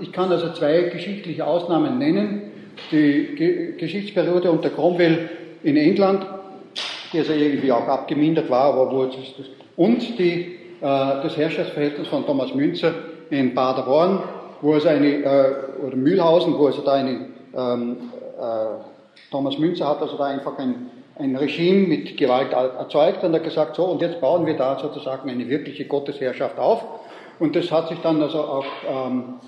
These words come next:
ja, ob mit Gewalt oder wie weit jetzt der eine, die eine oder die andere Gewalt war, jedenfalls war das Ganze dann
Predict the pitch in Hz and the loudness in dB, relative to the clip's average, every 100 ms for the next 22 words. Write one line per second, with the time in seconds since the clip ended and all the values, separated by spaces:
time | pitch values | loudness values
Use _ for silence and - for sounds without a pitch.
0 | - - - _ _ - - - - - | -20 -20 -20 _ _ -20 -20 -18 -18 -14
1 | - - - - 120 101 107 - 127 117 | -14 -14 -18 -16 -6 -4 -4 -8 -14 -10
2 | 135 135 - 131 113 147 165 139 123 113 | -4 -4 -4 -4 -2 0 2 2 0 -2
3 | - - - 123 131 117 123 139 147 - | -8 -14 -14 -6 -4 0 -2 0 -2 -2
4 | - - - - _ _ - 143 123 160 | -10 -18 -20 -20 _ _ -6 -2 4 6
5 | 170 - - 139 156 165 156 139 135 135 | 8 6 0 0 4 6 4 0 -2 -2
6 | 160 156 143 127 147 143 147 185 165 - | -2 -2 0 -2 0 -2 -2 -2 -2 -2
7 | 135 190 - 143 208 - 160 170 | -4 -4 -4 -6 -6 -2 -2 -2